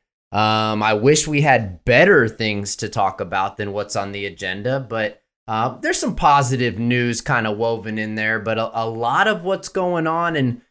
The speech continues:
in football and basketball is a little bit controversial. There, we've, we've got some, uh, you know, s-, some rumors flying around, and I've gotta tell you guys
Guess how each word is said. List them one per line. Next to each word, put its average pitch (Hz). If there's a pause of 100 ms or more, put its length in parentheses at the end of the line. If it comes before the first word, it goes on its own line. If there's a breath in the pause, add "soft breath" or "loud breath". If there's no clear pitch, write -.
(240)
in 113
football 151
and 127
basketball 139
is 110
a 104
little 110
bit 113
controversial. 120
There, 107
we've, 120
we've 127
got 123
some, 117
uh, 104 (1000)
you 156
know, 127
s-, 123 (440)
some 120 (280)
rumors 151
flying 139
around, 127
and 98 (580)
I've 156
gotta 202
tell 180
you 135
guys 101